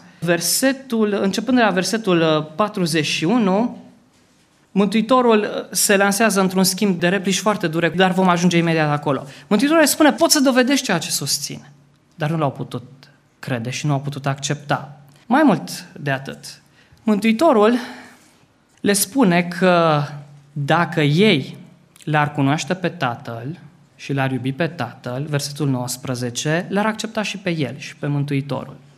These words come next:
Și aici este foarte simplă dinamica. Să vă dau un exemplu. Există în lumea noastră multe cluburi de fotbal, de exemplu, celebre, iubite în toată lumea, de diferiți oameni, de diferite religii, de diferite vârste, de diferite obiceiuri.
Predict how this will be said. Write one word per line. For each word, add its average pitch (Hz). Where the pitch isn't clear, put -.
Și -
aici 349
este 285
foarte 330
simplă 180
dinamica. 147
Să -
vă 302
dau 277
un 240
exemplu. 151
Există 202
în 170
lumea 185
noastră 170
multe 165
cluburi 139
de 139
fotbal, 123
de 123
exemplu, 143
celebre, 147
iubite 156
în 156
toată 156
lumea, 170
de 156
diferiți 185
oameni, 185
de 170
diferite 180
religii, 151
de 156
diferite 151
vârste, 147
de 147
diferite 147
obiceiuri. 139